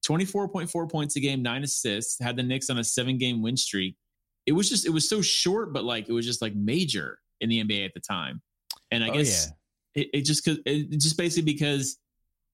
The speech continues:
Speaker 1: I mean, at the heart of it, it's just 'cause he's the first, like, American-born N B A player of, like, Chinese or Taiwanese descent,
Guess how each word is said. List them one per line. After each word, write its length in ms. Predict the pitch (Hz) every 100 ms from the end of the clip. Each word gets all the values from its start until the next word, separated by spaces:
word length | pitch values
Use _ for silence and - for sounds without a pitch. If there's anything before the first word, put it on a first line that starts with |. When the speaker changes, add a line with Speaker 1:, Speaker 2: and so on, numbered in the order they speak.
| _ _
Speaker 1:
I 60 | 123
mean, 160 | 131
at 80 | 123
the 60 | 113
heart 200 | 131 160
of 80 | 120
it, 60 |
it's 80 | 110
just 120 | 127
'cause 120 | 127
he's 180 | 117 117
the 80 | 113
first, 360 | - 127 117 123
like, 160 | 110
American-born 1000 | 107 113 117 127 120 113 110 110 110 104 _ _ _ _ -
N 120 | 120
B 160 | 127 123
A 40 |
player 440 | 120 120 110 110 101
of, 220 | 101 98
like, 240 | 98 95
Chinese 580 | - 117 123 120 117 113
or 180 | 107 117
Taiwanese 540 | - 113 110 107 104
descent, 400 | 101 - 110 78